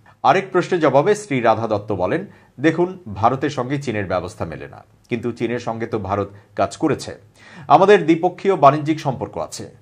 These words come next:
মোটামুটিভাবে ভারতের স্বার্থ যে সরকার দেখবে, সেটাই তাদের কাছে গুরুত্বপূর্ণ।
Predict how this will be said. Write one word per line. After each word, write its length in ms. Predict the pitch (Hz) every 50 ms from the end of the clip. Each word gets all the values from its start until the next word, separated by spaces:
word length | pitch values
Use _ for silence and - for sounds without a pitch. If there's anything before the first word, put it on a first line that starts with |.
| _ _ -
মোটামুটিভাবে 600 | 117 117 123 110 117 123 120 107 113 127 165 190
ভারতের 400 | 175 127 117 120 123 120 123 117
স্বার্থ 360 | - - 123 120 123 - - 151 151 139
যে 140 | 120 117
সরকার 400 | 104 - - 95 - - 98 90
দেখবে, 400 | 92 127 147 135 143 170 196 202 - - - - _ -
সেটাই 300 | - 185 - 190 185 170
তাদের 280 | - 143 120 117 113
কাছে 240 | - 113 104 - 123
গুরুত্বপূর্ণ। 640 | 107 107 107 101 - - - - 85 71 67 65 -